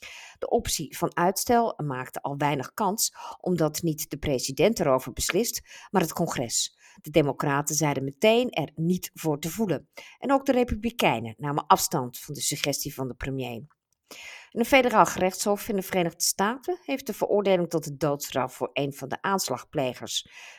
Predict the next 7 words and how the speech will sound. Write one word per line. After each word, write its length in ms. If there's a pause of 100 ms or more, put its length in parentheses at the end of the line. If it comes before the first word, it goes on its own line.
(220)
bij 120
de 80
marathon 580
van 240
Boston 420
vernietigd. 680 (360)
Djokhar 800